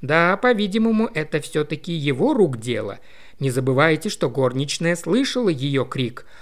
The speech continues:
«Ах да, горничная», помолчав, Томми задумчиво промолвил. «Какие мы доверчивые создания!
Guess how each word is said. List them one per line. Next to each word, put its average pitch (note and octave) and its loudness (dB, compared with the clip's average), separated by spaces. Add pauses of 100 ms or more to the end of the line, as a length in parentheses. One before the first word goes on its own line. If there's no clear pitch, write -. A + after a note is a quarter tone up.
(100)
«Ах D#3+ -4
да, E3 0
горничная», A#2+ -2
помолчав, D3 2
Томми D3 -2
задумчиво C3 -2 (200)
промолвил. C#3+ 0 (280)
«Какие F#3 0
мы F3+ 4
доверчивые F3 2
создания! D3 -2